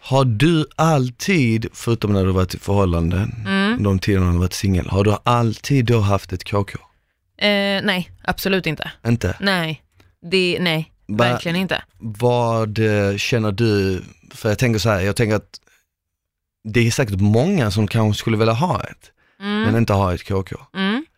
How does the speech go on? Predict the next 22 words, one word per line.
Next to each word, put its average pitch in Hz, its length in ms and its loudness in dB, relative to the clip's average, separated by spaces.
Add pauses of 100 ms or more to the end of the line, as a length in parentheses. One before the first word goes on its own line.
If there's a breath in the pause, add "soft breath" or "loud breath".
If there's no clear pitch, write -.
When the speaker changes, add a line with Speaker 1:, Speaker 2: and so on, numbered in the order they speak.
(120)
Speaker 1:
Vad, 117 260 2
vad 120 120 2
känner 127 240 2
du 117 420 2
är 98 160 0
det 98 80 0
bästa 92 300 -4
sättet 90 400 -6
att 85 220 0
liksom 85 420 -6 (280)
f-, - 180 -20 (120)
komma 98 300 2
in 107 160 4
i 92 40 2
en 90 100 2
K 104 180 2
K-relation 92 760 0
eller 95 240 2
få - 380 -2
ett - 160 -8
K 90 180 -2
K? - 60 -10